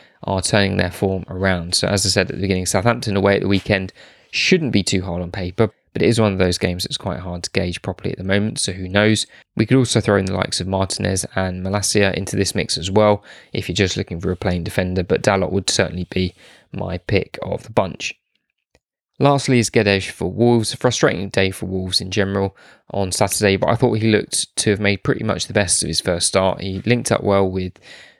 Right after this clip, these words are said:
uh, his various compatriots and was generally involved in any of their good possessions.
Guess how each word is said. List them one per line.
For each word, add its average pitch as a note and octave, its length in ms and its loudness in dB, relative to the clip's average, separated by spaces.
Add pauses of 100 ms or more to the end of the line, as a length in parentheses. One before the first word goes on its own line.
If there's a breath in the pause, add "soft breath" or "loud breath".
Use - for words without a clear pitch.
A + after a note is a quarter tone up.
(160)
uh, F2 180 -10 (240)
his F#2 240 -6
various G#2 400 2
compatriots - 680 -4
and - 80 -10
was F#2 80 -8
generally G#2+ 400 2
involved F#2+ 520 -6
in F2+ 340 -8
any F#2+ 200 -6
of F#2 100 -12
their F2+ 140 -8
good - 200 -10
possessions. F2 540 -2